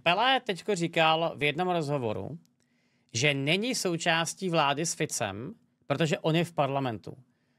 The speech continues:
A my se teďko hádáme s chatem o tom, že samozřejmě ty máš něco, jako je moc zákonodárná, moc výkonná, moc soudní a tak dále.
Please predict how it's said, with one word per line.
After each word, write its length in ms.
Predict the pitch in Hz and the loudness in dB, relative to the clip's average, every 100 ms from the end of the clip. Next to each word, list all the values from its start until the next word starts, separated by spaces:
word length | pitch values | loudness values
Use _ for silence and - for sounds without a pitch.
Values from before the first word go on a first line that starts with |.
| _ | _
A 80 | 135 | -2
my 100 | 135 | 0
se 120 | 131 | 0
teďko 280 | 214 220 - | 2 2 4
hádáme 540 | 214 180 165 160 170 180 | 4 6 6 4 2 -2
s 60 | - | -2
chatem 300 | 170 175 165 | 0 0 2
o 100 | 156 | 0
tom, 160 | 165 | 0
že 100 | 147 | -2
samozřejmě 480 | 151 160 156 147 160 | -2 0 0 2 0
ty 100 | 156 | 0
máš 220 | 156 151 | 0 0
něco, 240 | 165 - 160 | -2 0 2
jako 200 | 151 156 | 4 4
je 80 | 143 | 2
moc 160 | 135 | 0
zákonodárná, 840 | 113 120 147 151 147 160 156 156 | 0 0 0 0 4 4 2 0
moc 220 | 156 160 143 | 0 -2 -2
výkonná, 640 | 143 143 120 101 95 170 - _ _ - | -4 -2 -2 -2 -6 -10 -16 _ _ 0
moc 220 | 160 170 | 2 2
soudní 460 | 175 160 127 123 | 0 0 0 -2
a 60 | 127 | 2
tak 140 | 156 | 4
dále. 420 | 170 139 107 98 | 6 4 4 -2